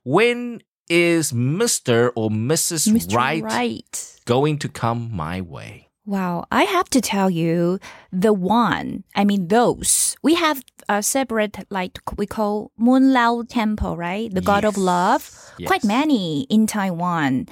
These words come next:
Speaker 1: Yes.
Speaker 2: And I personally visit, uh, the f-, most famous one, like
Speaker 1: The
Speaker 2: in
Speaker 1: one
Speaker 2: Tw-
Speaker 1: in Dihua Street?
Speaker 2: Yeah, that one. That we,
Speaker 1: Ah.
Speaker 2: we, <laughs> that time we went together, right?
Speaker 1: Yeah.
Speaker 2: Aha. So I went there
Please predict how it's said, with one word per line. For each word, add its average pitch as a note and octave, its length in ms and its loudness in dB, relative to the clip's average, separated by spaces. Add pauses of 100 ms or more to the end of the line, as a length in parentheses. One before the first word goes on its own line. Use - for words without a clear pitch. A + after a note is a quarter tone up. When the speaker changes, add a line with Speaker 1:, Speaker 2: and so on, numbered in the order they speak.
Speaker 1:
Yes. F3+ 160 -8
Speaker 2:
And F#3+ 540 0
I F3+ 160 2
personally A3 580 2
visit, F3+ 720 -2 (720)
uh, E3 540 -2 (100)
the E3+ 240 -2 (160)
f-, F3+ 60 -8 (280)
most F#3+ 320 -4
famous E3+ 380 -2
one, C4+ 400 4 (220)
like F3+ 100 -6
Speaker 1:
The - 80 -6
Speaker 2:
in A2 80 0
Speaker 1:
one B2+ 220 0
Speaker 2:
Tw- - 200 -2
Speaker 1:
in G#2+ 140 -8 (160)
Dihua B2 300 0
Street? C#3+ 320 -6 (340)
Speaker 2:
Yeah, F#3+ 280 -2
that D#3+ 160 0
one. B2 160 -4 (100)
That F#3 160 0
we, G#3+ 80 4
Speaker 1:
Ah. G3+ 100 -6
Speaker 2:
we, B3 240 2
<laughs> - 60 -12
that A#3 180 0
time G3+ 240 -2
we G3+ 80 -4
went F#3+ 240 2
together, A#3+ 460 0
right? G3 240 2
Speaker 1:
Yeah. A#2 400 -2 (420)
Speaker 2:
Aha. F#3 560 -2
So G3+ 160 -2
I G3 140 2
went A#3 320 0
there F#3+ 680 2